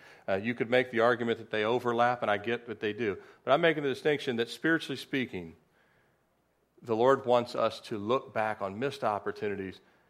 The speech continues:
and begin to pray over and plan, say, "Lord, I want to better address these in my life.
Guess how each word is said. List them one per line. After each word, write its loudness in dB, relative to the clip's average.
and -8
begin -6
to -6
pray -6
over -4
and -12
plan, -6
say, -6
"Lord, -2
I -8
want -4
to -10
better -2
address -8
these -14
in -12
my -6
life. -10